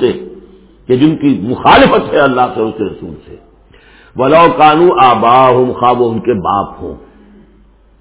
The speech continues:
وا-، أَوْ أَبْنَاءَهُمْ، یا ان کے بیٹے ہوں، أَوْ إِخْوَانَهُمْ، یا ان کے بھائی ہوں،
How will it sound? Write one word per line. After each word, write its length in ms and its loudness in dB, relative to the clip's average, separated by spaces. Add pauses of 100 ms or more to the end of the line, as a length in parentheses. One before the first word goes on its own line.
(140)
وا-، 360 0
أَوْ 200 2
أَبْنَاءَهُمْ، 720 2
یا 60 -2
ان 140 -2
کے 140 -4
بیٹے 340 -8
ہوں، 180 -14 (1000)
أَوْ 120 4
إِخْوَانَهُمْ، 720 0
یا 60 0
ان 100 -4
کے 120 -4
بھائی 440 -6
ہوں، 120 -14